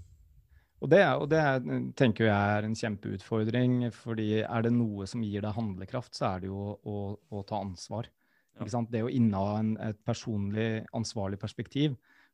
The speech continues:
Speaker 1: på at, eh, jeg kan ikke styre nødvendigvis hva som treffer meg i livet, jeg kan ikke styre alt som skjer, jeg kan ikke styre omstendighetene, jeg kan ikke styre covid, jeg kan ikke styre økonomien i samfunnet, eh, det er masse jeg ikke kan styre.
Speaker 2: Ja.
Speaker 1: Eh, men, eh, jeg kan bestemme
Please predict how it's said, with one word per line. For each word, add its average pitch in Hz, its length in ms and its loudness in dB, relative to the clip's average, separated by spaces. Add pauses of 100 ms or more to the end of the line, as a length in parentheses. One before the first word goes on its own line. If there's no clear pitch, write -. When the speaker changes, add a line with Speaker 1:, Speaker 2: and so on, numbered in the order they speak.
Speaker 1:
på 113 160 0
at, - 200 -6
eh, 113 340 2
jeg 110 100 -2
kan 117 140 -4
ikke 127 120 -6
styre 107 540 -2
nødvendigvis 110 460 0
hva 104 100 -4
som 113 140 -4
treffer - 340 -8
meg 107 160 0
i 107 60 0
livet, 110 160 0
jeg 113 60 0
kan 104 100 -6
ikke 110 100 -10
styre 107 220 -2
alt 101 100 -4
som 110 100 -8
skjer, 135 360 0
jeg 117 80 -2
kan 117 100 -4
ikke 107 140 -10
styre 107 180 -4
omstendighetene, 107 640 -2
jeg 117 80 0
kan 107 100 0
ikke 113 140 -8
styre 107 320 0
covid, 113 480 -2
jeg 107 120 -2
kan 113 120 -2
ikke 117 140 -6
styre 107 360 -2 (160)
økonomien 107 680 0
i - 20 2
samfunnet, 107 480 -2
eh, 123 60 2
det 117 100 2
er 120 60 6
masse 123 260 4
jeg 131 140 6
ikke 104 160 -4
kan 110 100 4
styre. 123 240 2 (400)
Speaker 2:
Ja. 123 80 -6 (220)
Speaker 1:
Eh, 127 480 6 (240)
men, 120 560 4
eh, 120 240 0
jeg 113 180 2
kan 117 260 0
bestemme 113 540 -2